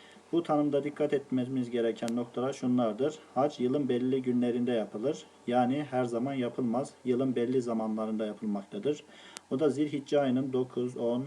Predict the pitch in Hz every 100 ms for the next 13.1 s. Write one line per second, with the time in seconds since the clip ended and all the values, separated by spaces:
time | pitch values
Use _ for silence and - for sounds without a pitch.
0 | 139 120 120 117 131 131 - 120 117 110
1 | - 143 143 127 123 131 135 - 131 131
2 | 127 117 117 123 131 135 - - 113 107
3 | 104 - 98 - 113 147 165 - - -
4 | - - - - 143 151 147 165 165 147
5 | 139 143 156 135 143 139 131 131 135 131
6 | 131 127 151 135 123 127 131 131 127 127
7 | 127 139 123 - 131 160 - - - -
8 | 135 131 139 131 127 139 127 123 123 123
9 | 127 123 110 117 110 104 - 110 - 110
10 | 135 165 - - 127 131 127 135 127 113
11 | 110 104 117 120 131 135 147 143 123 127
12 | 120 120 120 117 101 117 117 147 131 147